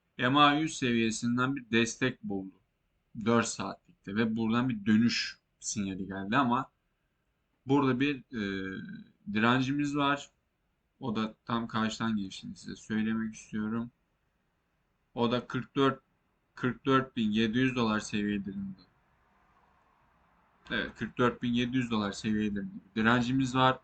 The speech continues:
Bu direnç üzerinde bir dört saatlik mum kapanışı geldiği zaman hatta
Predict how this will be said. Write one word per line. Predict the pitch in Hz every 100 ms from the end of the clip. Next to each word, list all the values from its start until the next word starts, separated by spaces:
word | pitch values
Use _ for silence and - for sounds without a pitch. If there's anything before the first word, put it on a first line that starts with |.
| _ _ _ _ _ _
Bu | 180
direnç | 175 165 160 151
üzerinde | 139 135 123 117
bir | 117
dört | 143 143
saatlik | 139 131 117 120
mum | 120 135
kapanışı | 131 117 107 101 -
geldiği | 104 120 127 139 123
zaman | 104 110
hatta | 117 131 - 104 107